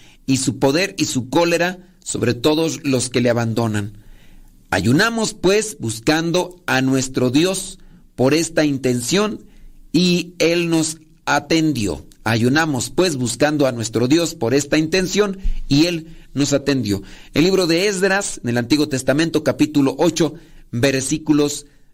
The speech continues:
del veintiuno al veintitrés. Entonces el ayuno movió la misericordia de Dios. Lo que parecía imposible, no,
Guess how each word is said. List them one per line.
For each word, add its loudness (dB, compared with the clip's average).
del 0
veintiuno 0
al 0
veintitrés. -2
Entonces 0
el 2
ayuno 2
movió 2
la 0
misericordia 0
de 0
Dios. 0
Lo 2
que -2
parecía 0
imposible, 0
no, -14